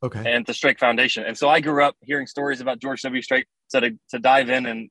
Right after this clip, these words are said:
Speaker 2: learn about his story and the Apostle Project and the search for the bones of Saint Peter, that was, I mean, unbelievable. It was really fantastic.
Speaker 1: Yeah, that is a fascinating story. Um, so for, for people like me <laughs> and maybe, uh, most of our listeners who are not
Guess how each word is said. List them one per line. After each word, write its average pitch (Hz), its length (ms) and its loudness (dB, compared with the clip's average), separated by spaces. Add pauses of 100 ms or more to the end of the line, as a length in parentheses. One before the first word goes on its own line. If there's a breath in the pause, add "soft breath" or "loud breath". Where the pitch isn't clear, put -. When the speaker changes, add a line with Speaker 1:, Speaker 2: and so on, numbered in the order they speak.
(100)
Speaker 2:
learn 127 300 0
about 120 240 0
his 120 100 -6
story 127 380 0
and 104 140 -6 (340)
the 107 60 -4
Apostle 135 400 2
Project 131 440 0
and 101 80 -16
the 98 60 -18
search 143 260 -4
for 123 140 -6
the 110 80 -6
bones 127 240 2
of 117 80 -8
Saint 120 200 -2
Peter, 127 380 -2
that 127 160 2
was, - 280 -8 (260)
I 120 100 0
mean, 117 140 -4
unbelievable. 107 640 -4
It - 20 -4
was 101 120 -6
really 113 140 2
fantastic. 92 520 -4 (140)
Speaker 1:
Yeah, 123 140 0
that 123 120 0
is 127 140 2
a 120 60 2
fascinating 120 520 2
story. 135 400 4
Um, 139 300 2
so 143 520 4 (800)
for, 139 340 2
for 139 160 -2
people 160 260 4
like 151 160 6
me 143 540 6 (120)
<laughs> - 320 -4
and 151 160 4
maybe, 147 300 8
uh, 147 140 6
most 147 300 6
of 135 100 4
our 135 160 6
listeners 131 500 4
who 127 160 4
are 120 100 6
not 127 380 2